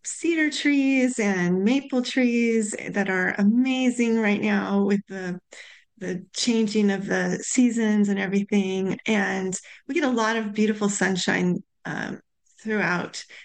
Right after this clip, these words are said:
I mean, we get a lot of rain 'cause that's <laughs> where we are. But when the sun breaks through, it's just so amazing up here. Um, and I'm a mom of four, and, uh, all but one have moved out.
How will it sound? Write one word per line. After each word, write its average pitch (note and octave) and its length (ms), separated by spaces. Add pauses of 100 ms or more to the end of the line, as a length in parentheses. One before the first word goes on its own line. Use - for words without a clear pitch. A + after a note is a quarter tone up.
I B3+ 60
mean, D4+ 180
we D4 120
get D4+ 120
a B3 40
lot A3 280
of G#3 120
rain G#3 580
'cause C4+ 180
that's A3+ 380
<laughs> - 20
where D4+ 300
we B3 100
are. A3+ 360 (280)
But B3 200
when C4 160
the C4 100
sun D#4 320
breaks A#3 300
through, A3+ 240
it's G3+ 240
just A3 300
so G#3+ 200
amazing F#3 540
up F3+ 160
here. - 340 (400)
Um, A3 540
and B3 180
I'm B3+ 160
a C#4 80
mom B3 300
of D4 100
four, C#4 720 (160)
and, A3 560 (500)
uh, G#3+ 340 (1000)
all C4 240
but C#4+ 200
one C4+ 260
have D4 240
moved D#4 280
out. C#4+ 360